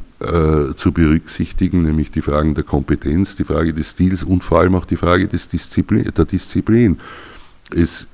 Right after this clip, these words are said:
ist in diesem Konzern der Bundestheater, äh, ein Problem, äh, mit, über Stilfragen äußere ich mich nicht, aber mit der Disziplin auf jeden Fall, weil in dem Moment, wo ich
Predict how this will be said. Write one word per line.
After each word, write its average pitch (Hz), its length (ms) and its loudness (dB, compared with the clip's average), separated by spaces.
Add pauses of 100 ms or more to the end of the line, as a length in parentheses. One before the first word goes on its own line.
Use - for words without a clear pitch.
(120)
ist - 460 -2 (500)
in 82 200 4
diesem 127 340 4
Konzern 98 460 2
der 95 80 2
Bundestheater, 98 1000 0 (560)
äh, 85 380 2
ein 85 200 4
Problem, 87 760 6 (600)
äh, 95 340 6 (360)
mit, 98 280 6 (520)
über 76 220 0
Stilfragen 71 680 -2
äußere 82 380 0
ich 98 80 -2
mich 95 180 0
nicht, 98 240 -2
aber 92 160 -2
mit 101 160 -4
der 104 80 -2
Disziplin 107 640 0
auf 71 200 -2
jeden 67 340 -4
Fall, 71 400 -2 (760)
weil 85 400 2
in 92 140 -2
dem 123 180 4
Moment, 87 540 0
wo 90 120 8
ich 85 180 4